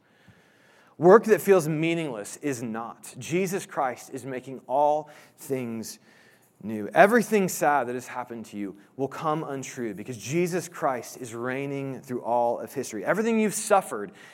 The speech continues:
everything that you give to Jesus, every pain that you give to Jesus, he will, like his own cross, turn suffering into salvation. That is our central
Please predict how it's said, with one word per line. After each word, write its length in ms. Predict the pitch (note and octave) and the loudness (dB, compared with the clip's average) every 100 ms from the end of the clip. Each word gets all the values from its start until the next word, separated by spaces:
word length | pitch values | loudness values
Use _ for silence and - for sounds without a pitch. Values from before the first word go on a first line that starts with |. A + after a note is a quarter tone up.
| - | 2
everything 300 | F#3 A3+ B3 | 4 6 4
that 100 | G3+ | 4
you 180 | F3+ D#3+ | 4 4
give 320 | F3 G#3+ G#3+ | 8 8 6
to 100 | F#3+ | 0
Jesus, 360 | E3+ E3 C#3+ | 0 -2 0
every 160 | G3 G3+ | 0 0
pain 340 | - A3 C4 | 0 2 4
that 100 | C4+ | 4
you 120 | F#3 E3+ | 2 2
give 360 | D#3+ C#3 A#2+ - - - - | 4 4 2 -4 -20 -20 -8
to 180 | G3 E3 | -2 0
Jesus, 420 | D3 F3+ C3 A#2+ | 0 0 -2 -6
he 160 | F#3+ | -2
will, 200 | F3 D#3+ | 4 6
like 240 | D3+ F3+ G#3+ | 8 6 6
his 160 | F#3+ | 0
own 160 | F3 E3 | 0 -2
cross, 480 | - E3 D3 A#2+ - | 0 4 4 2 -6
turn 240 | - D#3 | -8 -6
suffering 580 | C3 E3+ D3 E3+ D3+ C#3 | -2 -2 -2 -4 -6 -6
into 720 | C3 B2+ B2 - - _ - | -10 -10 -12 -16 -20 _ -12
salvation. 640 | C3+ A#2+ B2+ C3 - G2 | -4 -2 -2 -4 -6 -2
That 320 | A#2+ E3+ G#3+ F#3 | 6 10 10 6
is 120 | E3 | 2
our 120 | D#3+ | 0
central 800 | D#3 - G3+ G#3 G#3 F#3+ F3 D#3+ | -2 0 2 2 2 2 2 0